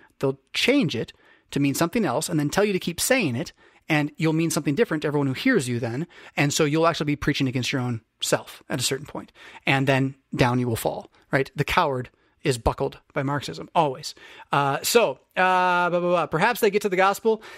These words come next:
in later videos. Oh, you said that already. I said that already. Blah, blah, blah, blah. Yeah, I'm just a layman. No, you're not. You're a Christian.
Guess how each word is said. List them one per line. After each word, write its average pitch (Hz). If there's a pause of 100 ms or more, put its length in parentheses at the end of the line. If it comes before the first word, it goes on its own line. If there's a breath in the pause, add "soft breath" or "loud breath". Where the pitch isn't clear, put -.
in 160
later 202
videos. 190
Oh, 180
you 165
said 175
that 170
already. 165
I 170
said 170
that 165
already. 151
Blah, 151
blah, 151
blah, 139
blah. 139 (220)
Yeah, 165 (100)
I'm 196
just 202
a 202
layman. 175
No, 214
you're 175
not. 160
You're 170
a -
Christian. 139